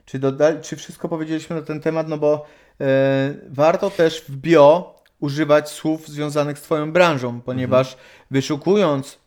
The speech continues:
Speaker 1: później w wyszukiwarce Instagrama, e, powiedzmy daną branżę, make-up, mm, czy makijaże po polsku, czy stylizacja paznokci, Instagram nas tam wyrzuca wyżej. Jeżeli tych słów nie zastosujesz,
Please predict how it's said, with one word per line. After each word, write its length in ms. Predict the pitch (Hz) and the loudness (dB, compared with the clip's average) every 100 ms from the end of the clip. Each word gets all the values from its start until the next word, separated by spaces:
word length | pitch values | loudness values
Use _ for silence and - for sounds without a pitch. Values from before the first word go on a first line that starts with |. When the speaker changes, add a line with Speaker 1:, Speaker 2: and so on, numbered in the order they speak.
| _ | _
Speaker 1:
później 260 | - 147 151 | -8 -6 -6
w 40 | |
wyszukiwarce 600 | 143 131 - 147 160 160 | -6 -10 -4 0 2 0
Instagrama, 720 | 147 139 147 139 131 127 139 160 _ _ _ _ - | -6 -2 -2 0 0 0 -2 -4 _ _ _ _ -4
e, 160 | 123 | -4
powiedzmy 460 | 123 131 143 - 147 | -2 -2 -2 -4 0
daną 340 | 143 156 156 | 2 2 0
branżę, 560 | 151 143 139 123 127 147 - _ | 2 2 0 -2 -2 -4 -10 _
make-up, 540 | 123 131 143 143 143 - - _ _ _ - | -4 -2 0 0 0 -2 -18 _ _ _ -12
mm, 560 | 131 127 123 123 120 | -8 -6 -6 -6 -8
czy 440 | - - 127 120 120 | -12 -8 -4 -2 -2
makijaże 600 | 127 123 143 143 143 139 | -4 -4 0 2 2 -2
po 120 | 139 | -10
polsku, 520 | 139 139 135 135 143 | -4 -4 -4 -8 -14
czy 380 | 135 - 123 123 - - _ | -12 -6 -6 -6 -10 -20 _
stylizacja 560 | - 139 131 135 151 | -10 -6 -2 -2 -2
paznokci, 800 | 135 135 135 131 - - 147 170 - _ _ - | -4 -4 -2 -4 -6 -6 -4 -6 -10 _ _ -12
Instagram 580 | 147 147 151 139 143 147 | -10 -2 0 2 0 -2
nas 400 | 147 143 - - | -4 -6 -10 -8
tam 180 | 143 151 | -6 -4
wyrzuca 400 | 156 160 156 156 | -6 -4 -4 0
wyżej. 460 | 180 135 113 107 - | 0 0 -2 -6 -10
Jeżeli 260 | 120 117 127 | -10 -6 -6
tych 160 | 143 - | -8 -4
słów 220 | 165 156 | -4 -4
nie 120 | 160 | -4
zastosujesz, 800 | 156 151 147 - 127 131 175 | -6 -8 -8 -2 0 0 -2